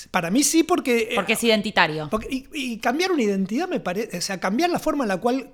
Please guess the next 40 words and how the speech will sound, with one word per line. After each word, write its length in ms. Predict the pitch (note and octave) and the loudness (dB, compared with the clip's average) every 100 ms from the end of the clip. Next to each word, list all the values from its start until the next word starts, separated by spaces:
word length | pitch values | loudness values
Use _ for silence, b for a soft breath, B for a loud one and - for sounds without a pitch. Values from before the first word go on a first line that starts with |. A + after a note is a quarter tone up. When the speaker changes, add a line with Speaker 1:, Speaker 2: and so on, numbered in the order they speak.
| - | -8
Speaker 1:
cómo 260 | B3 C4 | 0 2
vos 160 | A#3 - | 2 2
te 120 | G#3+ | 0
concebís, 560 | G3 D#3+ - E3+ D4 - | -2 -4 -4 -2 -2 -2
cuando 220 | F3 D3+ | -8 -10
hasta 120 | - | -10
hace 160 | - C3+ | -12 -2
poco 240 | B3 A#3 | 0 0
vos 140 | G3 - | -4 -4
te 80 | F3+ | -6
concebías 420 | D#3+ E3+ F#3+ E3+ | -6 -6 -6 -4
de 60 | |
otro 180 | F#3 F#3 | -6 -6
modo, 360 | F3+ C#4+ C4+ - - - | -4 -4 -4 -6 -8 -10
no 100 | F#3+ | -10
se 100 | A3 | -6
me 80 | F3+ | -6
ocurre 300 | F3+ A3+ E3+ | -2 -2 -4
cosa 180 | E3 E3 | -6 -6
mucho 240 | E3 F#3+ | -6 -2
Speaker 2:
¿Y 60 | F#3 | 0
Speaker 1:
más. 100 | C4 | 0
Speaker 2:
eso 100 | E4+ | 0
cuándo 320 | B3 F#3+ E3+ | 0 2 -2
es? 300 | D#3 - - | -2 -6 -10
Speaker 1:
Y 80 | F3+ | -6
pues 200 | E3 E3 | -2 -2
ahí 120 | F3 E3 | -2 2
va 140 | A3+ | 2
pasando 340 | G#3+ B3 A#3+ | 2 -2 0
de 40 | G3+ | 0
distintos 380 | - A3+ B3+ A#3+ | 2 4 8 10
modos 220 | A#3+ B3+ | 10 10
en 80 | G#3+ | 8
distintos 380 | - B3+ A3 | 6 6 6
momentos. 540 | G#3+ A3+ G#3+ F3+ F3 F3+ | 4 4 4 4 0 4
Speaker 2:
<laughs> 20 | |
Dame 200 | D4+ F4+ | 4 6
una 180 | E4+ C#4 | 6 6
fecha. 440 | A3+ A3+ - F4 | 4 2 6 8